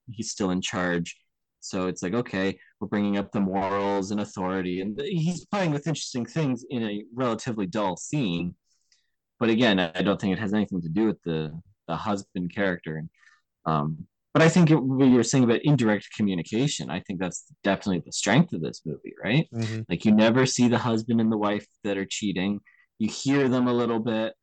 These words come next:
Speaker 1: um, but he's always calling her, and, you know, he's always getting messages. She only gets letters in the mail kind of thing, right? Like, they're even more disconnected to their spouses,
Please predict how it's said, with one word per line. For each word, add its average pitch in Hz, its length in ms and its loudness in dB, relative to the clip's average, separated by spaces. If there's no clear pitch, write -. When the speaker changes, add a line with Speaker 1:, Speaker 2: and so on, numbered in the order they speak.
Speaker 1:
um, 95 380 -2
but 98 140 -4
he's 131 260 -2
always 120 260 0
calling 110 500 -2
her, 104 520 -4
and, 92 200 -8
you 98 80 -4
know, 95 100 -4
he's 107 180 -6
always 107 160 -2
getting 107 300 -2
messages. 101 680 -4
She - 180 -4
only 110 180 0
gets 107 220 -8
letters 101 320 -6
in 107 60 -6
the 107 60 -2
mail 104 540 0
kind 101 360 -6
of 95 100 -10
thing, 98 200 -4
right? 98 200 -4
Like, 101 260 -4
they're 127 520 -2
even 135 260 2
more 127 420 2
disconnected 101 960 -6
to 92 480 0
their 85 400 0
spouses, 113 800 0